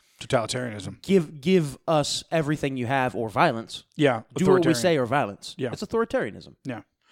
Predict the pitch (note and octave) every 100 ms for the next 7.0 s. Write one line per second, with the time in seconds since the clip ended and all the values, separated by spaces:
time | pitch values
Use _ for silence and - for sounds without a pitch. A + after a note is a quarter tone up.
0 | - - - _ F#3 F3 D#3+ D#3+ D3 C#3+
1 | C#3 C3+ D#3+ E3 D3 C3+ C3 - D3 C3
2 | B2 B2+ - - - - A3 - _ D#4+
3 | - - _ _ G#3+ - - - F3 E3
4 | C#3+ D#3 - E3 E3+ E3 D#3+ D#3 _ -
5 | - _ - D#3 C#3+ - - F3+ D#3 D3+
6 | C#3+ C3+ B2+ B2 A2+ B2+ B2 A#2 B2